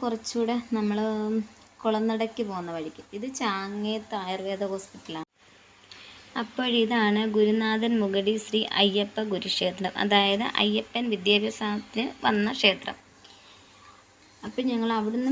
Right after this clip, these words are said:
പിന്നെയും പോകണം പുലിക്കുന്ന് മലയിലേക്ക് പോകാൻ. അവിടെ, ആ, ഭഗവാന്,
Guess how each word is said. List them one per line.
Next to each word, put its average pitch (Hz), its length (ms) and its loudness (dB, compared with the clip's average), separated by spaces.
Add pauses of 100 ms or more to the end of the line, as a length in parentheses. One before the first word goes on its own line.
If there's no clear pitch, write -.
പിന്നെയും 226 420 -2
പോകണം 196 300 -4 (1600)
പുലിക്കുന്ന് 226 540 2
മലയിലേക്ക് 185 560 -4
പോകാൻ. 165 340 -4 (440)
അവിടെ, 220 240 0 (500)
ആ, - 20 -2 (800)
ഭഗവാന്, 208 580 -2